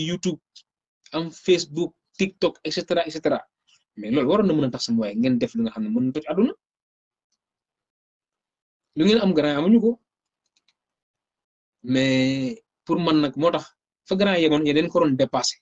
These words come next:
Te ba léegi nii daara ji bi nekk bi nga xam ne si grand yi la bokk, ba léegi fu mu mën dem yéen mënu, booy mënuñu fa dem. Ñu poser la question pourquoi? Lu tax daara ji fu mu mën a dem jamono ji di fa tourner?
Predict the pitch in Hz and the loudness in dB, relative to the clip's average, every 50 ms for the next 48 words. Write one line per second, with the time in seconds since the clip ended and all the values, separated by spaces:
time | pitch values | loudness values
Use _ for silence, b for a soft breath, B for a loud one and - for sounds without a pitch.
0 | _ _ _ _ _ _ _ _ _ _ _ _ _ - 185 180 190 233 233 233 | _ _ _ _ _ _ _ _ _ _ _ _ _ -2 0 4 6 6 8 8
1 | 240 233 196 190 180 180 165 156 165 170 160 156 151 135 131 131 143 147 151 151 | 6 6 4 2 0 0 2 2 2 2 2 2 0 0 0 0 0 0 0 0
2 | 143 143 143 135 - - - - 139 143 143 135 131 127 120 120 113 - - 131 | -2 -4 -4 -4 -6 -10 -6 -4 -2 0 0 2 0 0 0 -2 -4 -4 -4 -2
3 | 143 151 151 131 123 - 151 151 151 151 143 131 120 123 113 120 117 120 131 147 | 0 2 2 0 0 -2 -2 -2 0 0 0 0 2 2 2 2 2 2 0 -2
4 | 165 165 165 156 151 160 - 160 165 156 151 160 175 180 165 - 180 - - - | -4 -6 -6 -10 -12 -6 0 2 2 2 2 0 -2 -4 -4 -4 -4 -6 -6 -10
5 | _ _ _ _ _ _ _ _ _ - 117 123 131 156 160 170 190 196 202 214 | _ _ _ _ _ _ _ _ _ -6 -4 -4 -2 0 0 2 2 2 0 0
6 | 202 220 220 214 247 233 - 285 320 370 - _ _ _ _ _ _ _ _ _ | -2 -2 0 0 0 2 2 2 2 0 -4 _ _ _ _ _ _ _ _ _
7 | _ _ _ _ _ _ _ _ _ _ _ _ _ _ _ _ _ _ _ - | _ _ _ _ _ _ _ _ _ _ _ _ _ _ _ _ _ _ _ -4
8 | 151 180 208 196 - 202 151 - - _ _ - 120 151 165 175 160 151 135 - | -2 -2 0 0 -2 -2 -2 -4 -10 _ _ -6 -2 0 0 2 0 0 0 -2
9 | 175 180 175 165 160 147 143 135 127 127 139 139 135 123 117 113 127 123 117 - | -4 -4 0 0 0 0 0 0 0 0 0 0 0 -2 -2 -2 -2 -2 -4 -4
10 | - 151 151 - 151 147 131 113 | -8 -8 -4 0 0 2 2 0